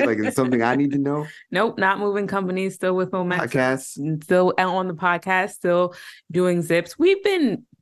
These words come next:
Speaker 2: uh, kinda, like, road testing this, this summer, right? We've tested what it's like for us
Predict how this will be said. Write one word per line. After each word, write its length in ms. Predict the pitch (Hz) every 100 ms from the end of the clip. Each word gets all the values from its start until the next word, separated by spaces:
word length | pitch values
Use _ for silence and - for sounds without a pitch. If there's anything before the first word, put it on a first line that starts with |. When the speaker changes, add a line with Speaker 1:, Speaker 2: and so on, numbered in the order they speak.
| -
Speaker 2:
uh, 220 | - 165 156
kinda, 320 | - 180 170
like, 300 | 156 151 143 - -
road 400 | 123 151 175 277
testing 460 | 285 156 156 147 139
this, 420 | 127 156 - - _ _
this 300 | 175 156 156
summer, 400 | 156 139 135 202 214
right? 340 | 151 165 -
We've 220 | 233 294
tested 720 | - 254 214 - 180 185 233 - - -
what 180 | - 165
it's 180 | 160 160
like 360 | 160 147 147 -
for 260 | - 165 -
us 380 | 139 139 -